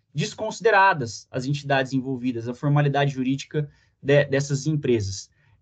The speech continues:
É, a gente tem que considerar essas estruturas societárias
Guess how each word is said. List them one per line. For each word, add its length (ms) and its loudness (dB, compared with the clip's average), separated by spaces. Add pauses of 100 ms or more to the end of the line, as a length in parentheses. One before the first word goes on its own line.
É, 240 6
a 80 4
gente 260 -2
tem 140 -6
que 160 -16
considerar 540 4
essas 220 -6
estruturas 420 -6
societárias 760 -2